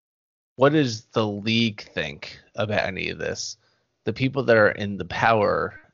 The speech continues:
and the people that are a bit available to make the decisions have their opinions too, and their opinions are protecting themselves just like anyone else is.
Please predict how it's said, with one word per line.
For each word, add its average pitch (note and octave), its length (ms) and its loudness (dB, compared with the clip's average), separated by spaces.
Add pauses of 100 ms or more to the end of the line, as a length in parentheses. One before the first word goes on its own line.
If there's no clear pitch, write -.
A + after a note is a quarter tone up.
(180)
and G2+ 300 -8
the G#2 160 -8
people G#2+ 300 -16
that G#2 100 -6
are F#2+ 200 -6
a G2+ 200 -4
bit G#2 240 -6 (100)
available G#2+ 520 2
to G2+ 180 -8
make G2+ 280 -6
the - 80 -16
decisions E2+ 800 -10 (540)
have G#2+ 340 2
their G#2+ 180 -4
opinions G2 520 -14
too, - 360 -12 (320)
and G2 260 -10
their G2 140 -4
opinions F#2+ 720 -12 (100)
are G#2 140 -2
protecting G#2 440 -16
themselves G2 520 -6
just - 160 -10
like F#2 200 -10
anyone B2+ 360 -4
else G2 260 -6
is. - 320 -8